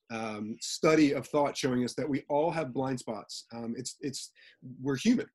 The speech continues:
That's just what we have. All organizations have blind spots, and it's not a weakness. It's simply a reality, right? It's just the way things are. And so the one thing that I would push you to do is to sit down with your team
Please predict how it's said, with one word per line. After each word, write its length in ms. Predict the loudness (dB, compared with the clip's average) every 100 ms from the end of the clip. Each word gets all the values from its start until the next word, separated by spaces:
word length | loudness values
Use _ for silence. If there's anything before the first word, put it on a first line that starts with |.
| -8
That's 180 | -6 -4
just 140 | -4 -2
what 120 | -2
we 100 | -2
have. 240 | -4 -6 -6
All 200 | 0 2
organizations 680 | 2 0 0 0 0 -2 -4
have 160 | -4
blind 260 | -2 -2 -2
spots, 400 | -2 -2 -2 -2
and 100 | -2
it's 160 | -2 0
not 280 | 0 0 -4 _
a 60 | -6
weakness. 760 | -2 -2 -2 -6 -6 -6 -10 -16 _ _ _ -10
It's 180 | -2
simply 320 | 0 0 2 2
a 60 |
reality, 560 | 2 0 -2 -6 -14 _ _ _ _ _ _ _
right? 180 | -8 -8
It's 160 | -8 -6
just 240 | -6 -4
the 80 | -2 0
way 120 | 0
things 280 | -2 -2 -2
are. 260 | -2 -2 -4
And 120 | -6 0
so 240 | 2 2 -4 -20 _
the 60 | 2
one 260 | 4 4
thing 160 | 4 4
that 120 | 4
I 80 | 4
would 180 | 2 0
push 280 | -6 -4 -2
you 80 | -2
to 80 |
do 500 | 0 4 6 8 6 2
is 280 | 2 2 2
to 80 |
sit 200 | -2 -2
down 280 | -2 -2 -2
with 120 | -2
your 120 | -4 -6
team 480 | -2 0 2 2